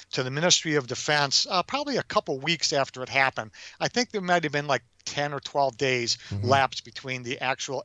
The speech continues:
Speaker 1: ending of the events and when the M O D got the letter. And it was highly classified, but there was a Freedom of Information Act request,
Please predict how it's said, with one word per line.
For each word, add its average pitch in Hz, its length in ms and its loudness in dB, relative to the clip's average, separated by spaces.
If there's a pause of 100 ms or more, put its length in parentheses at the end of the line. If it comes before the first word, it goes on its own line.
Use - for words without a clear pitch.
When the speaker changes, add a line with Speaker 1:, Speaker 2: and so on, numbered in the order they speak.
Speaker 1:
ending 139 340 0
of 127 100 2
the 123 100 -4
events 123 440 2
and 117 140 -8 (240)
when 131 160 -2
the 135 180 -2
M 139 160 2
O 127 120 2
D 123 240 -6
got 131 240 4
the 120 100 -4
letter. 127 320 2 (500)
And 147 280 2 (100)
it 156 180 -2 (280)
was 156 320 0
highly 156 320 2
classified, 139 840 0 (580)
but 139 300 4
there 147 100 -2
was 135 120 -4
a 131 60 -6
Freedom 185 440 -2
of 139 160 0
Information 147 840 0
Act 151 280 2
request, 180 560 2